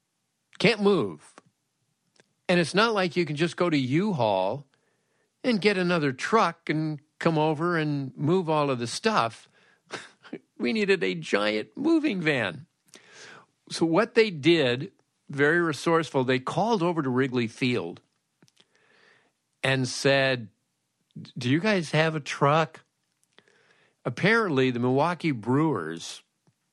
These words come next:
<laughs> were coming into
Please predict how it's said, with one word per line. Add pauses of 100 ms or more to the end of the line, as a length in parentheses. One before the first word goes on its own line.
(920)
<laughs> (400)
were (460)
coming (100)
into